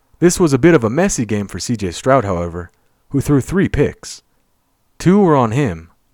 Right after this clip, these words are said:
but one wasn't. In my eyes,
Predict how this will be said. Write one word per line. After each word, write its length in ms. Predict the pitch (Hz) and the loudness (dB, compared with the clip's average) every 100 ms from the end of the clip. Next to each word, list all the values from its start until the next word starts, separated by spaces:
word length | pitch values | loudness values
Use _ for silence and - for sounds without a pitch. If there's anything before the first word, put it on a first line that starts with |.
| - | -6
but 140 | 98 | -2
one 240 | 127 175 | 0 0
wasn't. 480 | 113 120 85 - - - _ _ _ _ _ _ | 2 0 -2 -12 -20 -20 _ _ _ _ _ _
In 100 | 104 | -6
my 220 | 123 175 | 0 2
eyes, 320 | 98 90 90 | 2 -2 -8